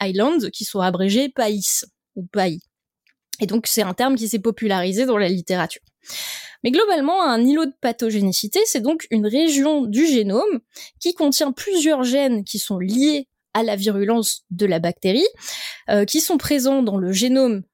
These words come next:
des bactéries pathogènes, mais absents des souches non pathogènes,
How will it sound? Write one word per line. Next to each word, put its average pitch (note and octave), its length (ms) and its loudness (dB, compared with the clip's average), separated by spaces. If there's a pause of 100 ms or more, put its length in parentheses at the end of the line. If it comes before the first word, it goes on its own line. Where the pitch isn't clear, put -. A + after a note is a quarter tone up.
(160)
des A3 120 2
bactéries C4 400 0
pathogènes, A#3 600 0
mais F3 200 -6
absents C4 540 -2 (240)
des G3 100 -2
souches - 540 0
non G3 180 4
pathogènes, G3 640 0